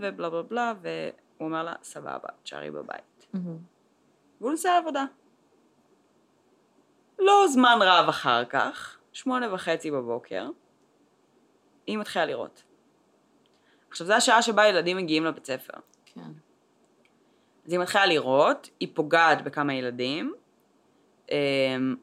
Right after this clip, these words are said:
Speaker 1: מנהל הבית ספר, אה, רץ החוצה כדי, אה, לנסות בעצם להוציא את הילדים מקו האש.
Speaker 2: Mhm.
Speaker 1: בינתיים, הורים שמגיעים להוריד את הילדים שלהם לבית ספר, לא מודעים לזה שבכלל משהו קורה,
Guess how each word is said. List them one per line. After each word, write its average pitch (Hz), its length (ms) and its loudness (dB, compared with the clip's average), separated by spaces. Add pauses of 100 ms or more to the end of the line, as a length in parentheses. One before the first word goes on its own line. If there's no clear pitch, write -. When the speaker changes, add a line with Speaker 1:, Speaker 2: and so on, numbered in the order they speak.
(260)
Speaker 1:
מנהל 165 400 4
הבית 156 220 0
ספר, 151 540 2
אה, 135 180 2 (120)
רץ 151 680 0
החוצה 151 500 -2 (540)
כדי, 139 460 -2 (160)
אה, 127 220 -2
לנסות 135 480 -6
בעצם 139 340 -2
להוציא 139 340 0
את 160 80 -2
הילדים 139 320 0
מקו 143 200 -2 (100)
האש. 127 560 -2
Speaker 2:
Mhm. - 20 -8 (480)
Speaker 1:
בינתיים, 208 840 2 (420)
הורים 185 600 2 (100)
שמגיעים 160 880 -4 (140)
להוריד 156 320 0
את 180 120 -6
הילדים 156 360 0
שלהם 151 320 -2 (300)
לבית 147 260 -2
ספר, 165 380 0 (480)
לא 208 160 6
מודעים 233 520 4
לזה 202 180 4
שבכלל 196 320 0
משהו 190 200 -2
קורה, 190 260 4